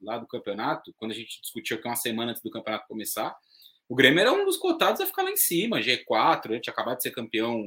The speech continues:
estadual, é, tinha ali um bom, um, uma campanha excelente. O Grêmio ganhou todos os jogos na primeira fase da Sul-Americana, se não me engano, pelo menos ganhou cinco. É,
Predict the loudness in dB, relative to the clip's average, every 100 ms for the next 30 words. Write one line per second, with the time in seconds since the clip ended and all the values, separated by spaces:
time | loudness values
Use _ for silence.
0 | -8 -8 -6 -6 -4 0 2 0 -6 _
1 | -20 -20 _ _ -10 -10 -4 4 6 8
2 | 6 4 4 4 4 0 -6 -8 -8 -4
3 | -4 -2 0 2 2 4 4 4 4 4
4 | 2 -2 -2 0 2 0 4 4 4 2
5 | 2 2 2 -2 -2 -2 -2 0 -2 -2
6 | -6 -4 -4 -4 -8 -6 -4 -2 -2 -2
7 | -4 -4 0 0 0 0 0 -2 -4 -2
8 | -4 -8 -16 _ _ _ _ _ -2 0
9 | 0 -2